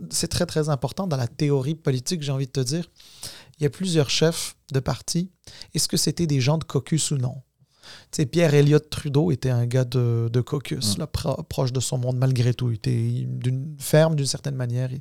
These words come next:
Speaker 1: un gars de caucus. Brian Mulroney était un gars de caucus.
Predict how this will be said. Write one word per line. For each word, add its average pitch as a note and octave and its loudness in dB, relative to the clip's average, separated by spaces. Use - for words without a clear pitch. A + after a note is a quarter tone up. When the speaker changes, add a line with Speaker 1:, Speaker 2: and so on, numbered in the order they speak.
Speaker 1:
un C3+ 2
gars B2+ 2
de A#2 -8
caucus. - -10
Brian D3 6
Mulroney C#3+ 6
était C3+ 0
un B2+ 0
gars A#2+ -2
de A2+ -8
caucus. - -4